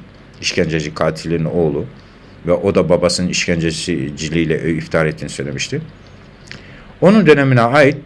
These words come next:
e, dair şikayetlerde bulunan Cemil Tugay'ın verdiği bilgiler üzerine <laughs> İzmir Cumhuriyet Başsavcılığı soruşturma başlattı ve soruşturmanın sonucunda eski belediye başkanı Tunç Soyer olmak üzere yüz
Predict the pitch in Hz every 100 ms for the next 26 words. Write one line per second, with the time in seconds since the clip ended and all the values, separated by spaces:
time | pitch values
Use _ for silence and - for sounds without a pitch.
0 | - 98 101 98 95 123 113 127 - 127
1 | 113 110 107 113 95 90 82 80 95 113
2 | 101 113 90 82 92 117 90 87 101 92
3 | 85 78 78 80 107 127 - 131 113 117
4 | 90 104 101 101 104 95 - 80 80 76
5 | - 104 92 - 85 82 87 92 82 104
6 | - - - - - 113 - 113 98 104
7 | 104 101 92 90 90 82 90 120 120 90
8 | 90 92 87 87 90 87 85 90 85 80
9 | 101 - - 95 82 80 85 85 87 -
10 | 78 82 107 123 - - - 131 104